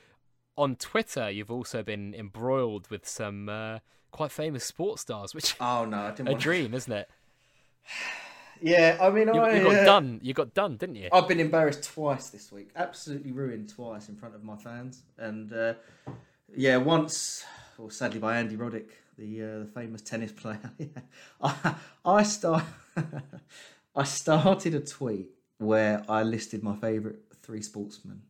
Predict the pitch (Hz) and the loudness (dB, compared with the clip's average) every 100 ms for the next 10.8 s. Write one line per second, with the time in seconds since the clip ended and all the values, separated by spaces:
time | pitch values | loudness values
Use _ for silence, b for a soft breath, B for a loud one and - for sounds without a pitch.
0 | _ - 101 98 - 98 95 - - - | _ -14 -10 -10 -10 -12 -10 -12 -20 -20
1 | _ _ _ - 98 117 - - 107 - | _ _ _ -10 -8 -6 -8 -8 -10 -10
2 | - _ _ - - 151 214 254 - - | -16 _ _ -18 -10 4 6 6 2 2
3 | 202 180 160 139 - 135 - - b b | 4 4 2 0 0 -2 -10 -18 b b
4 | b b _ 170 160 147 143 139 147 143 | b b _ 8 10 10 8 4 4 2
5 | 139 - 110 95 - - - b b b | 0 -8 -10 -10 -12 -20 -20 b b b
6 | b _ 120 120 120 117 110 110 117 117 | b _ 6 8 8 6 2 6 8 8
7 | 117 117 117 117 B B B B B B | 8 8 4 -2 B B B B B B
8 | B _ 143 139 139 139 - 127 123 113 | B _ 8 8 4 2 6 4 6 2
9 | 113 113 110 101 95 113 110 107 104 101 | 0 0 -2 -4 -8 -8 -4 -2 -4 -8
10 | - 98 98 - 95 - 90 90 | -8 -10 -10 -12 -16 -16 -20 -20